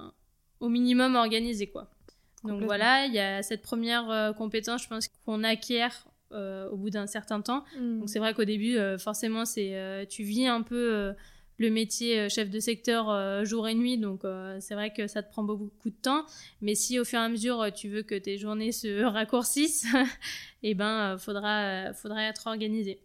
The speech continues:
Speaker 2: Ouais.
Speaker 1: Après, le deuxième point aussi, euh, que je peux noter, c'est l'autonomie. Donc,
Speaker 2: Hmm.
Speaker 1: euh, donc c'est vrai que c'est un métier où on est quand même assez autonome. Comme on le disait, tu gères ton planning, euh, au quotidien, euh, tu, euh, tu choisis, euh, ce que tu fais et où tu vas, euh,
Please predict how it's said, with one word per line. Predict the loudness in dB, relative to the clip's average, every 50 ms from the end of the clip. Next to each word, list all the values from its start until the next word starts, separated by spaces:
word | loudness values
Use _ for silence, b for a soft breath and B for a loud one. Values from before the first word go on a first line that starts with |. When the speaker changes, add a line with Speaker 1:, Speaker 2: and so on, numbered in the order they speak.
| _ _ _ -8
Speaker 2:
Ouais. | -4 -2 -2 -2 -2 -6 -8 -14 _ _
Speaker 1:
Après, | -2 -2 0 2 2 4
le | 4 4
deuxième | 4 2 2 2 0 0
point | -2 -2 -2 -2
aussi, | -2 -2 -4 -4 -2 0 2 2
euh, | 4 4 2 2 0 -2
que | -2 -2 -2 -2 -2
je | -2 -4 -8 -6
peux | -4 -2
noter, | 0 0 0 0 2 2 2 2 0
c'est | 0 2 2 2 2
l'autonomie. | 2 0 0 -2 0 0 0 2 2 0 -2 -2 -6 _ _ _ _
Donc, | -12 -8 -4 -2 0 0 0 0
Speaker 2:
Hmm. | -2
Speaker 1:
euh, | -2 -2 -4 -4 -8 -8 -10 -10 -10
donc | -10 -10 -8 -8
c'est | -6 -4 -2
vrai | 0 0 -2 -2
que | -2 -4 -4 -2
c'est | -2 -2 -2
un | -2 0
métier | -2 -2 -2 0 0 0
où | 0
on | 0 -2 -2
est | -2 -4 -4 -4 -4
quand | -6
même | -6 -6 -4
assez | -2 -2 0 2 2 2
autonome. | 2 2 2 2 2 4 4 2 2 0 B B B B B
Comme | 2 2 4 4
on | 4
le | 2
disait, | 2 2 4 4 6 4 4
tu | 4 0 -2
gères | 0 0 -2 -2
ton | -2 -4 -2
planning, | 0 0 0 0 0 0 0 2 2 2
euh, | 2 0 0 0
au | 0 0 0
quotidien, | 2 0 0 0 -2 -4 -2 0 2 2 2 2 2 0 2 4 4 4
euh, | 4 2 0 -2 B B B B B B B B
tu, | -10 -8 -6 -4 -4 -2 -2 -2
euh, | -4 -4 -4 -6 -8
tu | -8 -8 -8
choisis, | -6 -2 0 0 0 0 0 0 0 0 2 2
euh, | 2 2 0 -2
ce | -2 -4
que | -4
tu | -4 -4 -4 -6 -4
fais | -2 0 2 2 2 4 4 2 2 2
et | 0 -2
où | -4 -4 -4 -6
tu | -4 -4 -4 -2
vas, | 0 0 2 2 2 2 2 2 0
euh, | 0 -2 -6